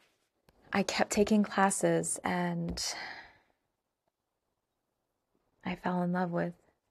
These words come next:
myofascial release. And I, I joined a study group that was in Columbus, and I would drive to Columbus, like, every month to go to this study group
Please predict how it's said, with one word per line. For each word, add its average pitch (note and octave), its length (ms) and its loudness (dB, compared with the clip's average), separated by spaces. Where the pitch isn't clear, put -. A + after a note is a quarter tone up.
myofascial F#3+ 560 4
release. F3 600 2
And F3+ 240 6
I, F3 360 2
I F#3 120 6
joined F#3 520 4
a F3+ 100 4
study F#3+ 420 4
group E3+ 360 4
that E3+ 160 2
was E3 120 -4
in E3+ 120 2
Columbus, E3+ 800 0
and F#3 140 2
I F#3+ 80 4
would G3+ 180 2
drive G#3 460 2
to G#3 100 -4
Columbus, F3+ 880 -2
like, F#3 280 0
every G3+ 360 4
month E3+ 500 2
to - 140 -2
go F3+ 340 8
to F#3+ 140 -4
this E3+ 180 2
study F3 360 0
group D#3+ 480 0